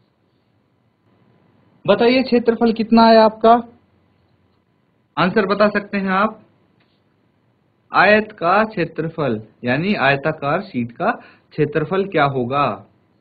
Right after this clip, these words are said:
उसकी लंबाई आपको पता है पैंतीस सेंटीमीटर और चौड़ाई पन्द्रह सेंटीमीटर आई है, तो इसका क्षेत्रफल क्या हो जाएगा?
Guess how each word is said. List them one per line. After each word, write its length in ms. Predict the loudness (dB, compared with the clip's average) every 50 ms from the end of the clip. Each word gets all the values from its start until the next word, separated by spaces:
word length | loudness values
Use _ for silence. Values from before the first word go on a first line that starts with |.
| _ _ _ _ _ _ _ _ _ _ _ _ _ _ _ _ _ _ _ _ _ _ _ _ _ _ _ _ _ _ _ _ _ _ _ _ _ _ _ _ -12
उसकी 260 | -12 -10 -4 -2 -2
लंबाई 420 | 0 0 -2 0 0 0 2 2 2
आपको 260 | 2 0 -2 -6 -6 -4
पता 280 | -4 -6 -2 0 -2 0
है 200 | 0 0 0 -2 -2 -6 -12 _ _ _ _ -4
पैंतीस 380 | -4 -4 -4 -2 -2 -2 -2 -2 -2 -6
सेंटीमीटर 600 | -6 -6 -6 -4 -4 -6 -6 -6 -6 -6 -6 -6 -4
और 160 | -4 -6 -6
चौड़ाई 440 | -6 -6 -4 -4 -2 -2 -2 -2 -4 -6 -10 _ _ _ _ _ _ -6
पन्द्रह 240 | -4 -2 0 0 0 0
सेंटीमीटर 640 | -2 -4 -4 -4 -4 -4 -4 -4 -2 -4 -2 0
आई 160 | 0 0 -2 -4
है, 180 | -8 -12 -14 -16
तो 240 | _ -10 -8 -8 -8
इसका 340 | -8 -12 -14 -10 -6 -6 -6
क्षेत्रफल 580 | -6 -6 -8 -10 -8 -6 -8 -8 -6 -6 -8 -8
क्या 160 | -8 -6 -6 -6
हो 160 | -6 -6 -10
जाएगा? 420 | -10 -10 -10 -10 -12 -12 -16 -20